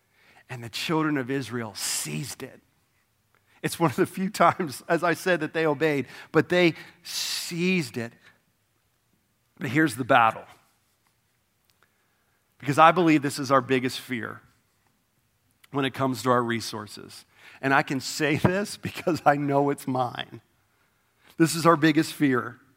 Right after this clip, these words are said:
when being led of the Lord to give sacrificially of our finances. It's this, it's this fear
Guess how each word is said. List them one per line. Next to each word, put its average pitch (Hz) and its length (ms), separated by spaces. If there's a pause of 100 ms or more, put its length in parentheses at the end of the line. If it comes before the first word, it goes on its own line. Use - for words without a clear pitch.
(580)
when 156 160
being 156 320
led 151 160
of 165 100
the 170 100
Lord 147 340
to 143 60
give 135 200
sacrificially 147 1000
of 117 100
our 123 120
finances. 131 640
It's 135 200
this, - 460 (640)
it's - 180
this 165 200
fear 120 460